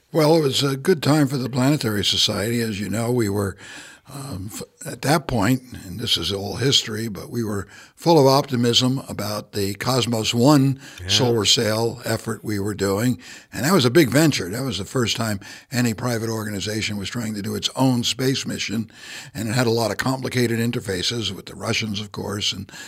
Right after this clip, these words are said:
Speaker 1: and we were in testing programs with them. And I think that was the year, well, two thousand two, I think, was the year we had our test launch with them.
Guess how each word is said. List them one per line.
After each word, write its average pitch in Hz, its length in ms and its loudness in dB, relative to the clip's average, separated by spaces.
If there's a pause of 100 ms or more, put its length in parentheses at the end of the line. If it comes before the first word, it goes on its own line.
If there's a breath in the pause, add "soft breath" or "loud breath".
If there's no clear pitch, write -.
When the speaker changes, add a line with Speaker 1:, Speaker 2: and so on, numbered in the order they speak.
(160 loud breath)
Speaker 1:
and 110 320 -10
we 98 120 -6
were 98 180 -4
in 110 340 -8
testing 107 480 -2
programs 104 640 -6
with - 140 -12
them. 110 280 -4
And 90 180 -6 (280 loud breath)
I 95 140 -8
think 151 240 -4
that 139 180 -4
was 110 160 -4
the 113 80 -4
year, 120 400 -2
well, 95 140 -8
two 160 160 0
thousand 117 460 -4
two, 160 280 0
I 101 140 -6
think, - 400 -8
was 107 180 -6
the 107 80 -6
year 104 340 -6 (380 loud breath)
we 95 140 -8
had 104 240 -4
our 101 240 -6
test 135 360 0
launch 90 320 -10
with - 140 -16
them. 143 340 -8